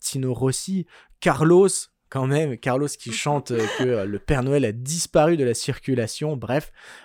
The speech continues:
Speaker 1: euh, c'est, euh, le, l'album qui f-, qu'on, qu'on écoute, euh, en famille tous les ans, euh, dès le, de, le, du premier décembre jusqu'au trente et un décembre,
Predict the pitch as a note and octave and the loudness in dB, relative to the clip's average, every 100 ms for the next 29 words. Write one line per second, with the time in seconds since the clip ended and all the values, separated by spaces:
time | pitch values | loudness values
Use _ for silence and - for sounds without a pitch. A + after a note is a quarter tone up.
0 | - B2 G#2+ G2+ G2 - C#3+ D3 A#2 A2 | -10 -6 -4 -4 -6 -4 0 2 2 0
1 | A2 G#2 G#2 G#2+ B2 C3+ C#3 D3 C3+ B2 | -2 -4 -4 -4 -4 0 0 0 -4 -10
2 | - - - - A#2+ - A#2+ C3 - D3+ | -14 -16 -14 -10 -10 -6 -6 -6 -6 -8
3 | - A2+ G2 G#2 - B2 B2+ C#3 B2+ G2 | -8 -10 -10 -10 -8 -6 -6 -6 -6 -8
4 | _ _ _ - C4 G3+ D3 B2 C3 D#3 | _ _ _ -16 -4 -2 0 0 -2 -2
5 | E3 A#2+ A#2 A#2+ C3 B2+ A#2+ A#2 A#2 - | -2 -2 -4 -6 -6 -4 -4 -4 -4 -10
6 | B2+ A#2+ C#3+ D3+ C3 B2 C#3+ C#3+ A#2 A#2 | -8 -6 -4 -2 -4 -4 -6 -6 -8 -8
7 | - A#2 - - D3+ C3+ C3+ B2+ A2 G2+ | -6 -8 -8 -8 -6 -4 -6 -4 -6 -6
8 | G#2+ A#2+ - C#3 D3+ | -6 -6 -6 -6 -6